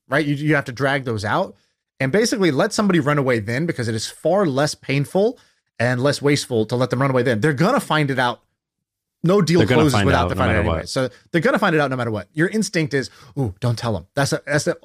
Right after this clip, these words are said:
Speaker 1: always the first time entrepreneur's instinct. It was my instinct the first time. And then I,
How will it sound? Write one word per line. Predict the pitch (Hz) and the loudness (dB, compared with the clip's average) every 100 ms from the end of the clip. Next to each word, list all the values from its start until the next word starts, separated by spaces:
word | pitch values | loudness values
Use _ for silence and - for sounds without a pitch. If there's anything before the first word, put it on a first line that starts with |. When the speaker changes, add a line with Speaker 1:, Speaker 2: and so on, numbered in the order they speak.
| _ | _
Speaker 1:
always | 196 185 175 | 2 4 2
the | 139 | 0
first | - 170 - | -2 0 0
time | 147 131 | -2 -2
entrepreneur's | 123 - 113 104 | -2 -4 -4 -2
instinct. | 104 - 87 - _ - | -4 -6 -12 -14 _ -6
It | |
was | 120 | -4
my | 120 139 | -2 -2
instinct | 123 120 | -4 -8
the | 117 | -6
first | 120 113 | -4 -2
time. | 92 80 - _ _ _ _ | -4 -6 -12 _ _ _ _
And | 123 127 127 120 - | -2 0 -2 -8 -6
then | 131 151 | -2 2
I, | 165 | 2